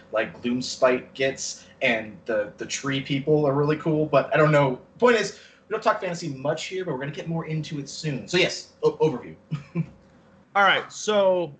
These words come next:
Speaker 2: oh gosh, uh, to do this,
Speaker 1: <laughs>
Speaker 2: to do this without it turning into, like, a college lecture, um, I, I would say the most reliable description for Warhammer Fantasy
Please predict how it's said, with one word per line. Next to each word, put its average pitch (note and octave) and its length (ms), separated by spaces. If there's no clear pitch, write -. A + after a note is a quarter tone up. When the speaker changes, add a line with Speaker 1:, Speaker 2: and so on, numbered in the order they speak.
Speaker 2:
oh D#3 100
gosh, B2 540
uh, C3+ 640
to B3 120
do A#3 180
this, E3 400
Speaker 1:
<laughs> - 80
Speaker 2:
to E3+ 120
do F3 220
this F3 260
without D#3 300
it C#3+ 100
turning D3 300
into, C#3 240
like, C3+ 240
a B2+ 60
college B2+ 400
lecture, A#2+ 400
um, E3+ 460
I, F#3+ 300
I A3 140
would C#4+ 180
say B3 320
the G3 140
most G3+ 260
reliable F3 580
description D#3+ 600
for C#3 180
Warhammer C#3+ 400
Fantasy B2+ 600